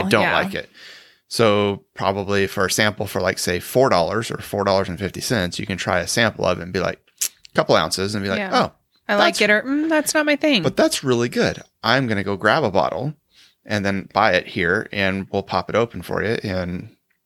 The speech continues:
Speaker 1: Well, and it's a great way to find things that maybe, or try things that you don't typically go for.
Speaker 2: Right.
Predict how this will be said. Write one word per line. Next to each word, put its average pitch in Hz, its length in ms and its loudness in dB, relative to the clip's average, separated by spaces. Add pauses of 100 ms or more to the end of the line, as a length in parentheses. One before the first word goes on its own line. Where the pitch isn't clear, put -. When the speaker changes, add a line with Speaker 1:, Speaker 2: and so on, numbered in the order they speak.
(220)
Speaker 1:
Well, 269 160 0
and 247 80 2
it's 247 120 0
a 262 60 -2
great 247 220 4
way 240 120 4
to 233 80 2
find 202 320 0
things 202 220 -2
that 202 120 -6
maybe, 185 500 -2
or 185 120 0
try 196 400 0
things 175 320 -6
that - 100 -12
you 185 200 -6 (520)
don't 202 360 0
typically 190 640 -2
go 156 240 -4
for. 104 420 -10 (460)
Speaker 2:
Right. 110 300 2